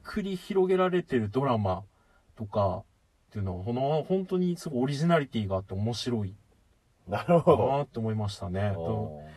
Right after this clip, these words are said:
Speaker 2: ー。
Speaker 1: いや、もうこれはやっぱりハマっちゃうなっていう。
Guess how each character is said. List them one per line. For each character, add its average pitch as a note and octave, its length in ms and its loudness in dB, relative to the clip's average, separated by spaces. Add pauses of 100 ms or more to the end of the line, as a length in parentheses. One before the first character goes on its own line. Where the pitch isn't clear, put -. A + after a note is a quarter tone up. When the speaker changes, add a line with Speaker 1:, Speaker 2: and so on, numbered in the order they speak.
(280)
Speaker 2:
ー。 - 40 -10
Speaker 1:
い - 20 -6
や、 G#2+ 60 0
も A#2+ 140 -4
う - 40 -12
こ F3 280 4
れ C#4 100 4
は C#4+ 160 6
や C4+ 100 2
っ B3+ 60 -6 (100)
ぱ B3+ 120 4
り G3 80 6
ハ - 200 0
マ E3 120 4
っ F3 120 -2
ち - 120 2
ゃ F#3 60 8
う F3+ 100 4
な F3+ 100 4
っ F3+ 80 -4 (220)
て G#2+ 100 -6
い F#2 80 -4
う。 F#2 140 -12